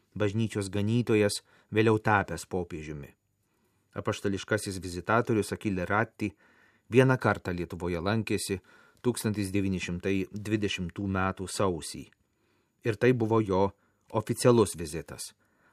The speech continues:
Antrą kartą tų pačių metų rudenį keliaudamas į Rygą. Pirmaisiais popiežiavimo metais, tūkstantis devyni šimtai dvidešimt antrųjų lapkričio dešimtą dieną,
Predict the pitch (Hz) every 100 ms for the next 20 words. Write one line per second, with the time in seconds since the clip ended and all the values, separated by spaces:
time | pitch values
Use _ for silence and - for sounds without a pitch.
0 | _ - 123 151 147 151 143 147 143 -
1 | _ _ _ _ _ 117 113 - 101 98
2 | 98 95 123 120 110 107 101 - 110 92
3 | 87 90 90 - 101 90 73 67 - -
4 | _ _ _ _ _ _ _ _ _ _
5 | _ _ - 110 113 107 110 98 - 98
6 | 104 104 98 95 90 87 98 107 143 147
7 | - 101 101 92 90 92 90 87 92 95
8 | 87 95 101 - 95 95 92 98 113 104
9 | 92 87 87 - 87 - 82 80 85 80
10 | 92 98 131 123 117